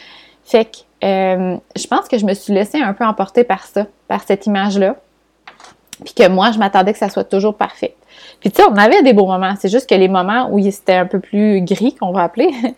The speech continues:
<laughs> je pensais que c'était pas normal, OK ? Fait que, euh, c'est ça. Là, j'avais besoin de comprendre pourquoi je, je, je, j'étais rendue avec des standards aussi élevés que ça, puis pourquoi j'étais comme à côté de la traque, parce que pourtant, tu sais, vivre le moment présent, d'habitude,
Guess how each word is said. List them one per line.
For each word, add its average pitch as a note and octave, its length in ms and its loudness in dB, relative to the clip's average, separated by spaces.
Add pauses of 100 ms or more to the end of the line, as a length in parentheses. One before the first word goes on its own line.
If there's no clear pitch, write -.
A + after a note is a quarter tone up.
<laughs> - 320 -20
je - 80 -18
pensais G3+ 180 0
que A#3+ 80 4
c'était F#3+ 140 -2
pas F#3+ 100 2
normal, F3 440 -6 (380)
OK ? - 240 -2 (560)
Fait A#3+ 260 2
que, - 180 -16 (120)
euh, F3+ 1000 0 (100)
c'est G3+ 140 -6
ça. - 240 2
Là, B3 100 6
j'avais G3+ 220 6
besoin G#3+ 260 2
de - 60 -18
comprendre A3 440 0
pourquoi D#4 400 0
je, F3 240 0
je, D#3+ 440 0
je, - 360 -16
j'étais - 220 -4
rendue F#3+ 240 2
avec C4+ 100 4
des F#3+ 100 4
standards G3+ 400 0
aussi G3+ 220 0
élevés G3 280 2
que - 80 -20
ça, - 180 2
puis C4+ 240 -8
pourquoi - 380 -2
j'étais - 260 0
comme G#3+ 300 -2
à - 60 -6
côté G#3 260 -4
de D4 40 -2
la F#3+ 120 2
traque, A#3+ 220 -4
parce - 120 -8
que G3 80 0
pourtant, D4 360 -6
tu - 80 -20
sais, B3+ 140 4
vivre C4 220 4
le A#3+ 80 4
moment G#3+ 300 2
présent, A3 460 4
d'habitude, B3 580 2